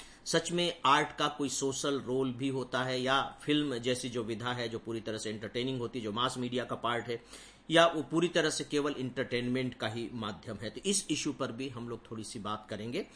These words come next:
तो आप लोगों, अ, के में से जिसके लिए भी संभव हो, इस film को आप, अ, Sunday तक देखने की कोशिश कीजिएगा, क्योंकि मुझे ऐसा लगता है कि यदि आप film को देख लेंगे तो definitely फिर जो मैं बातचीत आपसे करूंगा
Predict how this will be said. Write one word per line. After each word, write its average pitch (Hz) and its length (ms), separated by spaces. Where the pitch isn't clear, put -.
तो 160 60
आप 143 360
लोगों, 143 520
अ, - 580
के 131 280
में 127 160
से 123 180
जिसके 120 340
लिए 123 180
भी 143 120
संभव 131 380
हो, 151 280
इस - 180
film 123 360
को 123 240
आप, 110 320
अ, 107 760
Sunday 120 360
तक 101 260
देखने 101 420
की 104 360
कोशिश 110 320
कीजिएगा, 110 540
क्योंकि 185 180
मुझे 180 200
ऐसा 170 200
लगता 156 240
है 151 60
कि 139 200
यदि 135 160
आप 123 300
film 127 200
को 113 140
देख 110 300
लेंगे 120 260
तो 131 380
definitely 185 540
फिर 185 120
जो 170 200
मैं 156 320
बातचीत 131 500
आपसे 120 360
करूंगा 135 640